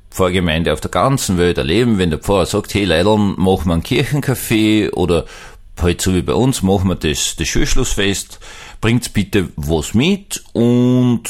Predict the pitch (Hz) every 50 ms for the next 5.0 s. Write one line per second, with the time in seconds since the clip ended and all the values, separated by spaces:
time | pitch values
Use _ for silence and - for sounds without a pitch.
0 | - - - 80 65 87 104 117 135 135 139 135 131 113 - - - - - -
1 | 95 95 95 - - 98 95 - - 98 - 98 104 110 104 - 90 - - -
2 | 90 85 - - 87 87 98 110 113 104 85 76 87 90 - - 90 82 80 -
3 | - 90 85 - - 78 - - 80 76 73 - - - - - - 76 - 78
4 | 69 90 90 98 101 - - - 95 87 76 71 78 82 - - 95 87 76